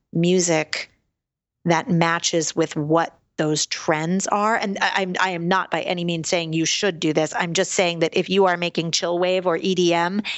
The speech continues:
it is much easier for me to do my job than if you're making, like, singer-songwriter music that sounds really old school, which there, of course, is room in the marketplace. There's just not room in the music blogosphere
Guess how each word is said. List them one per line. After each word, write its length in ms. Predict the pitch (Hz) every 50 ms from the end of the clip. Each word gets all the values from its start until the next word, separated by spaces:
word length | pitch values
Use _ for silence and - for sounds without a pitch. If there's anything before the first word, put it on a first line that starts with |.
| -
it 120 | - 220 196
is 120 | 180 175
much 220 | 190 190 185 - -
easier 360 | - 208 180 175 175 170 160
for 120 | - - 175
me 140 | 175 175
to 80 | 170 165
do 100 | 165 175
my 160 | 165 160 160
job 380 | 151 170 165 160 160 175 185 185
than 120 | 180 165
if 120 | 165 - -
you're 80 | 170
making, 500 | 165 170 165 160 - 170 165 160 160 165 -
like, 340 | - 170 160 160 156 - - - - - - - - - - - - - - _ _ _ _ _ _ _ _ _ _ _ _ -
singer-songwriter 1200 | - - - 202 185 180 180 170 165 - - - 185 160 170 180 170 165 160 160 156 160 160 156
music 400 | 160 175 175 170 156 170 160 -
that 180 | - 156 147 -
sounds 480 | - - 156 160 160 165 165 160 - 165
really 280 | 165 160 160 160 165 -
old 260 | - 190 180 175 180
school, 420 | - - - 147 160 156 - - -
which 260 | 196 196 - - - -
there, 200 | 202 196 - - -
of 160 | 202 190 -
course, 480 | - - - - 214 208 196 175 - -
is 180 | - 190 175 175
room 240 | 175 185 180 175
in 80 | 170 160
the 60 | 160
marketplace. 640 | 160 175 220 233 - 175 - - - 151 156 151 - - - - - - _
There's 220 | - 190 175 160 165
just 280 | - 214 190 180 -
not 240 | 196 175 180 - -
room 340 | 175 170 165 165 165 160 165
in 120 | - 175
the 60 | 165 160
music 380 | 160 165 165 160 160 - _ -
blogosphere 720 | 180 185 196 214 208 202 - - - 170 160 156 156 151